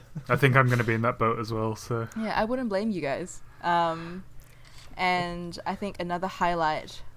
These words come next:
Speaker 2: of, in terms of original Switch games that I saw and sort of really got excited about was Projection.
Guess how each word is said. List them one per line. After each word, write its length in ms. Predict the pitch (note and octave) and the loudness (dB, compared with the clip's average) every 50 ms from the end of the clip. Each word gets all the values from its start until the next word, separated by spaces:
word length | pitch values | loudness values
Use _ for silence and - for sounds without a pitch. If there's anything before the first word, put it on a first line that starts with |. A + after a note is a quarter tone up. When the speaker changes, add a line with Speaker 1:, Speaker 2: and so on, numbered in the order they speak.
| - | -6
Speaker 2:
of, 540 | - E3+ E3 E3 D#3+ D#3 D3+ - - - - - - | -2 -2 0 0 -2 -6 -8 -12 -16 -20 -18 -14 -10
in 100 | F3 F3 | -8 -4
terms 280 | - F#3+ F3 E3+ D#3+ | -2 -2 0 0 0
of 140 | E3 E3 D3 | -2 -2 -2
original 400 | D3+ D#3 E3 D#3 E3 F3 E3 D#3+ | 0 -2 -2 -2 -2 -2 -4 -4
Switch 280 | D#3 - F#3 E3+ - - | -4 -4 -4 -6 -6 -6
games 240 | - D3 D3 D3+ D3 | -6 -6 -6 -6 -6
that 80 | D#3 D3 | -4 -4
I 80 | C#3+ | -2
saw 260 | D#3 - - D3+ D3 | 0 0 0 0 -2
and 100 | C#3+ C#3+ C#3+ | -4 -4 -6
sort 160 | - D#3+ D3 | -8 -8 -8
of 160 | D3+ C#3+ C#3+ E3 | -6 -6 -2 -2
really 420 | E3 D#3+ D#3+ D#3+ D#3 D3+ D3+ D#3 - - - - - - | 0 0 0 -2 -2 -4 -6 -10 -14 -20 -20 -20 -16 -8
got 120 | - D3 | -6 -6
excited 380 | D3 D3+ - F3 E3 E3 E3 D#3 | -4 -4 -2 0 0 0 0 -2
about 300 | C#3+ D3 C#3 C3+ C3 - | -2 0 0 0 -2 -2
was 180 | C#3 D3 D3+ - | -4 -8 -8 -6
Projection. 760 | - - F#3 D3+ - D#3+ - - - - B3+ C4 D4 D#4 | -4 -4 -2 -2 -2 -4 -6 -6 -6 -6 -6 -6 -8 -10